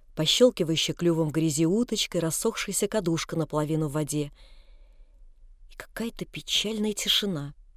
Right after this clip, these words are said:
Страхом повеяло на меня от молчаливого прудика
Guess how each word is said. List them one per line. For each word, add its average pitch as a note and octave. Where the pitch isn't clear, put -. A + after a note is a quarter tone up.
Страхом E3
повеяло D3
на C#3+
меня D#3
от -
молчаливого D#3
прудика F3+